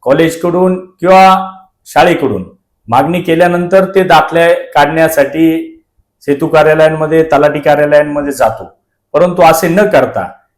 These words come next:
नवे आर्थिक वर्ष एप्रिलमध्ये सुरू झाल्यानंतर आपण अशा प्रकारचे दाखले सेतू कार्यालयांमधून काढून घेतले, तर शैक्षणिक वर्ष सुरू झाल्यानंतर जी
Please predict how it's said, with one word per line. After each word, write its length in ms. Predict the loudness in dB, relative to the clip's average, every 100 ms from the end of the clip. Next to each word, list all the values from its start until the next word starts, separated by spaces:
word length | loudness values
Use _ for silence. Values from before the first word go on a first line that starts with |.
| _
नवे 300 | -6 0 2 0 -2 -8 -14 -2
आर्थिक 400 | -2 -2 -6 0
वर्ष 300 | 0 0 0
एप्रिलमध्ये 840 | -2 -2 -6 -4 -2 0 -2 -2
सुरू 240 | -4 -2
झाल्यानंतर 600 | 0 0 -2 -6 -6 -8 -12 -16 _ _ -6
आपण 360 | -2 0 0 2
अशा 240 | 0 -2
प्रकारचे 500 | -2 -2 -2 -2 -2
दाखले 440 | -2 -2 -4 -8
सेतू 280 | -6 -10 -8
कार्यालयांमधून 760 | -2 0 2 0 0 -2 -6 -4
काढून 340 | -2 0 0
घेतले, 340 | -2 -4 -12 -18 _ _ _ -4
तर 100 | -4
शैक्षणिक 840 | -2 -2 -2 -2 -2 0 0 -2 -8
वर्ष 260 | -4 -4 -4
सुरू 280 | -6 -4 0
झाल्यानंतर 640 | 0 0 -2 -4 -4 -6 -6
जी 380 | -4 0 0 0